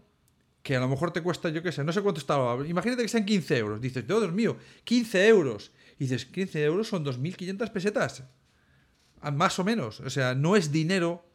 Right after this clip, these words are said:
eh, para lo que da, y la verdad es que Idoceo es una aplicación muy, muy, muy, muy buena, muy completa. Y una cosa que acabas de decir que me gustaría que comentases.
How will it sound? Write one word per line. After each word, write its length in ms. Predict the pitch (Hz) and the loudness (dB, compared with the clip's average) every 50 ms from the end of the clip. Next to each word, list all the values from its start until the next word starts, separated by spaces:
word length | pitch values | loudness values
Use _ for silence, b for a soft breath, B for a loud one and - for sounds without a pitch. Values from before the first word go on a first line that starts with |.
| _ _ _ _ _ _ _ _ _ _ _ | _ _ _ _ _ _ _ _ _ _ _
eh, 480 | - 143 139 131 127 127 127 123 120 120 - | -4 -2 0 2 2 2 0 0 -4 -6 0
para 220 | - 143 131 135 | 0 0 2 4
lo 140 | 135 135 135 | 2 0 2
que 120 | 135 139 131 | 0 0 2
da, 160 | 151 160 156 | 4 2 2
y 80 | 139 | 2
la 100 | 131 127 | 2 0
verdad 160 | 127 127 131 143 | 0 0 0 -4
es 80 | 139 - | -4 0
que 260 | 151 147 143 143 139 | 0 0 2 2 0
Idoceo 400 | 135 127 127 123 - 147 147 143 | 0 -2 -2 -2 0 0 0 0
es 160 | 131 131 - | 0 -4 -4
una 380 | 131 135 135 127 123 123 - - _ | -4 -2 -2 -2 -4 -6 -10 -12 _
aplicación 600 | - 117 - 127 120 123 - - 151 156 156 B B B B B B B 156 156 | -12 -8 -8 -6 -6 -6 -6 -4 -4 -4 -4 B B B B B B B -16 -4
muy, 460 | 139 143 156 175 202 214 208 202 202 202 | 0 2 4 6 8 8 8 6 4 0
muy, 360 | 175 165 170 175 175 175 170 - | -2 0 2 2 0 0 -2 -6
muy, 340 | - 151 151 165 170 170 165 - | -4 -4 -2 -2 -4 -6 -6 -4
muy 300 | 156 147 156 170 165 151 | -4 -2 0 0 0 0
buena, 380 | 135 135 139 139 139 139 139 | 0 0 -2 -2 -2 -2 -2
muy 300 | 131 131 135 147 165 170 | 0 0 0 2 0 0
completa. 600 | 156 - 143 131 127 127 120 113 - - 104 104 _ _ _ _ _ _ _ _ _ _ _ _ _ - B B B B B B | 0 0 -2 -2 0 -2 -4 -4 -4 -8 -12 -12 _ _ _ _ _ _ _ _ _ _ _ _ _ -20 B B B B B B
Y 80 | - 190 | 0 4
una 120 | 208 240 254 | 4 4 4
cosa 160 | 262 240 247 | 4 0 0
que 60 | 220 214 | 0 2
acabas 180 | 202 214 208 | 2 2 4
de 80 | 196 190 | 2 2
decir 140 | 190 220 190 | 0 0 -2
que 60 | 196 | -2
me 100 | 185 175 | -2 -2
gustaría 640 | 170 135 - 175 170 175 180 180 175 170 165 - - - - | -4 -4 -4 -4 -2 0 0 0 0 -2 -4 -4 -10 -8 -2
que 280 | 156 156 151 151 143 139 | -2 0 0 0 -2 -4
comentases. 640 | - 156 156 156 139 156 147 - - 135 - - | -4 -4 -4 -2 -2 -2 -2 -2 -4 -8 -8 -10